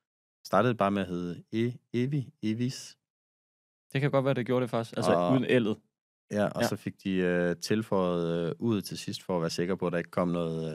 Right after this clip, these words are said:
Speaker 1: øh, et eller andet
Speaker 2: Ja.
Speaker 1: levum larm,
Speaker 2: Ja.
Speaker 1: noget, øh, ja,
Speaker 2: Og det er jo også
Speaker 1: trademark.
Speaker 2: derfor, der er et eller andet med det, de så kalder mågen der, eller den der gold, de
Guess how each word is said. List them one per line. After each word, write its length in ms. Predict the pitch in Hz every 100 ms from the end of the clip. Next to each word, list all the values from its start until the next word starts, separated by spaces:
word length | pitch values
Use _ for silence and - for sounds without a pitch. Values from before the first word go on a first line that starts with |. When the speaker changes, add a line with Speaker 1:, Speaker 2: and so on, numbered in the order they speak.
| 80
Speaker 1:
øh, 160 | 80 78 _ _ -
et 80 | -
eller 120 | 87
andet 280 | 87 87 82 -
Speaker 2:
Ja. 80 | 92
Speaker 1:
levum 220 | 90 87
larm, 300 | 80 85 90
Speaker 2:
Ja. 80 | 87
Speaker 1:
noget, 500 | 85 82 82 82 82
øh, 60 | 82 _ _ _ _ _ _ _ _ _ _ _ _ _ _ -
ja, 140 | 90 - - _ _ -
Speaker 2:
Og 120 | 120
det 60 | 123
er 20 |
jo 40 |
også 120 | 120 101
Speaker 1:
trademark. 220 | 127 87
Speaker 2:
derfor, 60 | -
der 80 | 110
er 80 | 110
et 40 | 120
eller 140 | 117
andet 240 | 101 120 120
med 260 | 104 101 95 _ _ _ _ _ _ _ _ _ _ _ _ _ _ -
det, 120 | 110
de 80 | 113
så 120 | 107
kalder 260 | 104 107 95
mågen 420 | 95 95 107 113
der, 180 | 95 90
eller 140 | 90
den 160 | 92 95
der 60 | 95
gold, 320 | 98 98 104
de 240 | 101 87